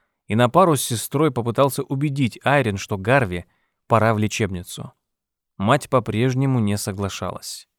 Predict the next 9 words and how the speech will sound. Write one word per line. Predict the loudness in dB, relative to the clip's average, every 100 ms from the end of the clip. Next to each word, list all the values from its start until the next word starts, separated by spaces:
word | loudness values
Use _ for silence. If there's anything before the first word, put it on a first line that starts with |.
| _ _ _ _ -4
Но | -2
как | 0 2 2
же | 0 -2
она | 0 0
не | 0
походила | -2 -4 -4 -4 -4 -2
на | -4 -4
себя | -8 -8 -8
прежнюю. | -8 -10 -10 -12 -14 -16